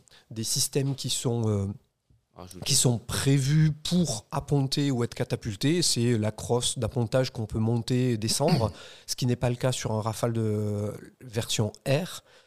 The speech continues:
Speaker 1: euh, où, euh, c'est qu'un moyen de secours qu'on, qu'on va, euh, déployer,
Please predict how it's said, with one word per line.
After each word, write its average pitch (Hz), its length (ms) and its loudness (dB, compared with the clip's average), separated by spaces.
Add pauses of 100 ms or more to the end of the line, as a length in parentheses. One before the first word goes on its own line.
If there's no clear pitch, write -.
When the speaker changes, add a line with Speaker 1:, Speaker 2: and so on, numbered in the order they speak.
(220)
Speaker 1:
euh, 107 200 0 (100)
où, 147 340 -6
euh, 107 100 -4
c'est 117 160 0
qu'un 131 180 0
moyen 127 260 4
de 123 40 -2
secours 139 520 -2
qu'on, 104 800 -2
qu'on 113 160 0
va, 113 240 2
euh, 104 120 2
déployer, 127 840 2